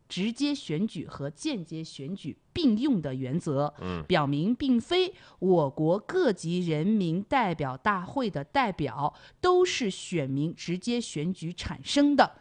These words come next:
Speaker 1: 答案是正确还是错误？这道题其实说句实话有点绕。
Speaker 2: 对，有点绕，大家答吧。
Speaker 1: 答吧。
Speaker 2: 对啊，
Speaker 1: 嗯。
Speaker 2: 通过微信方式迅速来说啊，大家可能还等待我答案呢，因为我有点绕，我有点，我还得做节目。
Speaker 1: 只有一颗星的朋友说的，“哎呀，刚刚这道题啊，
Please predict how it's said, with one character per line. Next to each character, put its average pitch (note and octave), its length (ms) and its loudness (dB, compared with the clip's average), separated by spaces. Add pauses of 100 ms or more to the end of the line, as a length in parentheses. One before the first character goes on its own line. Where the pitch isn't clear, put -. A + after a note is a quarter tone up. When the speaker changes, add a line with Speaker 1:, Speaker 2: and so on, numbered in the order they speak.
(280)
Speaker 1:
答 E3+ 100 2
案 G3 160 2
是 F#3 100 -4
正 F#3+ 220 0
确 E3+ 160 0
还 C#3+ 160 -6
是 E3 80 -6
错 F#3+ 220 -2
误？ C3+ 120 -4
这 G#3+ 120 -4
道 F#3 120 -2
题 - 140 -10
其 F3+ 140 -6
实 F#3+ 80 0
说 G3+ 120 -2
句 F#3 80 0
实 D#3+ 140 -2
话 D3+ 140 -6
有 C3 200 -6
点 D3+ 220 -8
绕。 F3 240 -4 (400)
Speaker 2:
对， C#3 200 8
有 A#2 60 6
点 A#2 140 8
绕， A2+ 140 10
大 C3+ 120 4
家 B2+ 320 8 (160)
答 A2+ 160 4
吧。 B2 240 6 (280)
Speaker 1:
答 E3+ 160 2
吧。 F3+ 200 6
Speaker 2:
对 A2 140 0
啊， G#2+ 60 8
Speaker 1:
嗯。 A2 80 4
Speaker 2:
通 C3+ 80 4
过 C3 80 4
微 C3+ 80 6
信 C3 160 2
方 C3 160 4
式 B2 100 2
迅 A#2+ 160 -4
速 A2+ 80 0
来 G#2 140 6
说 A#2+ 200 2
啊， G2+ 160 4
大 G#2 120 2
家 C3 80 6
可 A#2 80 0
能 A2 100 2
还 B2 80 4
等 G#2 140 -2
待 A2 100 6
我 F#2+ 140 4
答 F#2 100 2
案 G2 140 6
呢， F2 120 -4
因 G#2+ 80 0
为 A#2 80 4
我 G2+ 140 4
有 G#2 160 0
点 A#2 220 4
绕， A2 180 10
我 A2 140 2
有 - 20 4
点， G#2 240 6
我 B2 100 6
还 C3+ 120 8
得 A2+ 80 -2
做 B2+ 120 4
节 G#2 120 4
目。 C3 180 2 (320)
Speaker 1:
只 G#3 80 4
有 A3+ 160 10
一 G3+ 100 2
颗 A3+ 140 2
星 A3 180 0
的 G#3+ 60 4
朋 F#3 140 0
友 D3+ 40 2
说 D3+ 140 -2
的 C#3+ 160 -4
，“哎 - 80 -6
呀， - 100 -2 (460)
刚 G3 140 -6
刚 A3 120 0
这 G3+ 120 -4
道 C#3+ 120 -8
题 - 260 -16
啊， - 420 -12